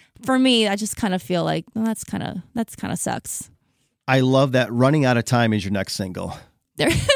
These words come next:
Speaker 1: you go.
Speaker 2: I love that.
Speaker 1: I lo- <laughs>
Speaker 2: 'Cause, I mean, every single man and woman is running out of
Speaker 1: We're
Speaker 2: time
Speaker 1: running
Speaker 2: about
Speaker 1: out of
Speaker 2: something.
Speaker 1: time. That's right.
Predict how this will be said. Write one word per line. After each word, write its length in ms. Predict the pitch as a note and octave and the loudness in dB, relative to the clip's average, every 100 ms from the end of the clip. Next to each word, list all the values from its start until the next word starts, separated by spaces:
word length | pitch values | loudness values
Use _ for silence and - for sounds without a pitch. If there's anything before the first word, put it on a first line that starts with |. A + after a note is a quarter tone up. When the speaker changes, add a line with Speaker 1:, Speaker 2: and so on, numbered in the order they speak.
| C5 - B4 - | 2 2 0 2
Speaker 1:
you 120 | A4+ | 0
go. 80 | C4+ | 2
Speaker 2:
I 180 | - D#3+ | 2 4
love 260 | F#3+ G#3+ D#3 | 4 4 4
that. 220 | B2 A#2+ | 0 0
Speaker 1:
I 40 | B3+ | -2
lo- 60 | - | -2
<laughs> 180 | - B4 | -2 0
Speaker 2:
'Cause, 160 | - A3+ - | 4 2 4
I 140 | F#3+ | 4
mean, 120 | G3+ G3 _ | 4 0 _
every 480 | G#3 A#3+ G3 F#3+ E3+ | 4 4 2 2 2
single 340 | - G#3 D#3+ | 2 2 4
man 260 | D3 E3+ D#3+ | 4 4 4
and 80 | D3+ | 4
woman 300 | E3 D#3 C3+ | 4 2 0
is 160 | B2+ | 0
running 300 | C#3 D#3 D3+ | 2 4 4
out 120 | D3 | 4
of 80 | C#3 | 2
Speaker 1:
We're 40 | C3 | 4
Speaker 2:
time 240 | D3 D3+ | 4 6
Speaker 1:
running 120 | D3+ | 6
Speaker 2:
about 120 | C#3+ | 4
Speaker 1:
out 60 | G#4+ | 4
of 40 | G#4+ | 2
Speaker 2:
something. 300 | - F#4 G4+ | 2 2 4
Speaker 1:
time. 440 | - A#4 G#4 C4+ | 2 2 0 0
That's 200 | A#3+ C4+ | 0 0
right. 840 | C#4 D#4+ G#4+ G#4 A#3+ - - - | 0 2 2 0 -2 -4 -10 -12